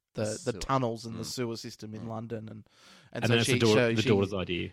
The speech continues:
Speaker 1: yeah,
Speaker 3: Yeah, who
Speaker 1: 'cause
Speaker 3: says
Speaker 1: she's always going and exploring them for
Speaker 2: Mm.
Speaker 1: inspiration, so she knows it quite well.
Speaker 2: Mm-hmm.
Speaker 1: That looks like a lovely glass of water, Bakes.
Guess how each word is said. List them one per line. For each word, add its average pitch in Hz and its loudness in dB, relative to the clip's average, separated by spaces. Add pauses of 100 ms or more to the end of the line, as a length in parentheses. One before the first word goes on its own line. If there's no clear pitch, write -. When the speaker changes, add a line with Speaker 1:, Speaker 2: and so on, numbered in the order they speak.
Speaker 1:
yeah, 123 2
Speaker 3:
Yeah, 95 4
who 92 -4
Speaker 1:
'cause 123 0
Speaker 3:
says - 2
Speaker 1:
she's 127 2
always 113 0
going 107 -6 (140)
and 117 -8
exploring 110 -4
them 117 -8
for 113 -8
Speaker 2:
Mm. 110 -8
Speaker 1:
inspiration, 113 -10
so 107 -10
she 113 -12
knows 110 -10
it - -16
quite - -6
well. 123 -8 (840)
Speaker 2:
Mm-hmm. 110 -8
Speaker 1:
That 127 -6
looks 107 -10
like - -10
a 90 -12
lovely 107 -10
glass 107 -10
of 117 -14
water, 131 -6
Bakes. - -14